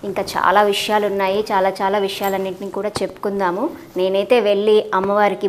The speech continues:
బోనాన్ని సమర్పిస్తాను. బోనాల గురించినటువంటి ఎన్నో, ఎన్నో, ఎన్నో విషయాల గురించి చాలామంది చాలా చాలా పుస్తకాలు రాశారండి. మరి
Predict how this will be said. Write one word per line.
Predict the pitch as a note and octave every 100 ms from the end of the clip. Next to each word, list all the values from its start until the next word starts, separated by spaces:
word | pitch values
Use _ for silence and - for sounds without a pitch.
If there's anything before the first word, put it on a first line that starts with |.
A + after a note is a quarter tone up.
| E3+
బోనాన్ని | F#3 G#3 G3+ G3
సమర్పిస్తాను. | F#3 F#3 F3+ - - F3+ A3+ - - - - - - A3+
బోనాల | G3+ A#3+ D4 C#4+ B3
గురించినటువంటి | A#3+ A3 A3 G#3+ G3 G3 F#3+ F#3+ F#3 F#3+ - D3 F3
ఎన్నో, | - A#3+ C#4+ C4
ఎన్నో, | C4 C4 A#3
ఎన్నో | A#3 A3+
విషయాల | G#3+ - A3+ A3 G3
గురించి | G3 G3 - G3 G3+ G3 - - - -
చాలామంది | G3+ F#3+ B3 B3+ A#3 A3 C4 B3+
చాలా | G3+ G#3+ G#3+
చాలా | G3+ G3+
పుస్తకాలు | G3+ - A3+ A#3+ G3+ F#3+
రాశారండి. | F3+ F3 F3 E3 E3+ E3+ - - - - - G3
మరి | F#3 F#3